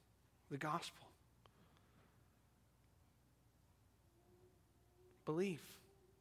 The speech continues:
Believe and you will be saved from the wrath to come. And finally, a covenant of life.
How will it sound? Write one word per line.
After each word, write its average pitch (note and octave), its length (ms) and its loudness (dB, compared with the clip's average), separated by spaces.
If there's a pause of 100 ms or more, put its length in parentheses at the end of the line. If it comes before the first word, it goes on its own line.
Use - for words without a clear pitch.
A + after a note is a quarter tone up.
(1700)
Believe D#3+ 500 8
and C#3 200 0
you D3 80 4
will D#3+ 280 6
be C3+ 420 -2 (1300)
saved D3+ 580 2
from C3+ 220 -2
the B2 60 0
wrath B2 180 0 (1120)
to C#3 80 -4
come. A#2+ 180 -6 (4000)
And C#3 80 -4
finally, F#3 400 12
a D3+ 60 10
covenant F3 480 12
of C#3+ 100 2
life. E3 540 12